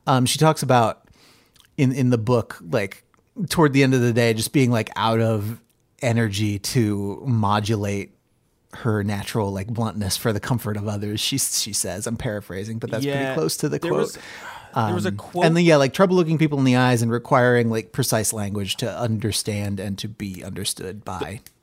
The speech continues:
Speaker 1: people.
Speaker 2: the
Speaker 1: Yeah.
Speaker 2: precise language thing is something I saw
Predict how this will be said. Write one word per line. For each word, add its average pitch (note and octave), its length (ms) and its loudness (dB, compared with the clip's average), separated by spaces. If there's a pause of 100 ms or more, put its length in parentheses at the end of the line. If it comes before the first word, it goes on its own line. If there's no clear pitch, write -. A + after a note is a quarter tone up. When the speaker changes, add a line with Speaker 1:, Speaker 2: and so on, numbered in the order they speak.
Speaker 1:
people. F#2+ 460 -14
Speaker 2:
the C3+ 100 -2
Speaker 1:
Yeah. C3 80 -4
Speaker 2:
precise E3 420 0
language B2 440 -2
thing G2+ 200 -4
is F#2 120 -6
something F#2 540 -10 (120)
I F2+ 120 -8
saw E2 600 -6